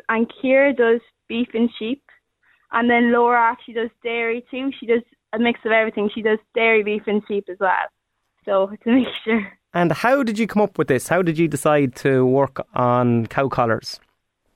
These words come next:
Speaker 1: Well, we only got cow collars on our farm in the past year, I'd say. And Laura doesn't have them on her dairy farm. So we were kinda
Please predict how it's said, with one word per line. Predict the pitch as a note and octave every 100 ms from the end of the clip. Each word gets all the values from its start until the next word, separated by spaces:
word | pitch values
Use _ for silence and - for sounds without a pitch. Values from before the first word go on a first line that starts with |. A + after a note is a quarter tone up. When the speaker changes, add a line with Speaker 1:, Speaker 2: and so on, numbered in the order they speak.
| _ _ _ - - -
Speaker 1:
Well, | C4 B3 C4
we | C#4
only | E4 F#4+ D4
got | C4 C4+ -
cow | B3 A#3+
collars | A#3 A3 G#3+ G#3+
on | -
our | G3+ G3+ G#3+
farm | - F#3+ F#3 F#3
in |
the | F#3
past | F#3 F#3 F#3 F#3+ -
year, | G3+ G3
I'd | F#3 F#3 -
say. | F#3 F#3 F#3+ _ _ _
And | - G#3+
Laura | A3 A#3 A#3+
doesn't | A3+ G#3+ A3
have | G#3+ G3+
them | G3
on | G3
her | G3 G3+ G3
dairy | F#3+ F#3+ F#3+
farm. | G3 F#3+ F#3+ F#3+
So | A#3
we | B3+
were | B3+
kinda | D#4 F#4+ E4+ B3+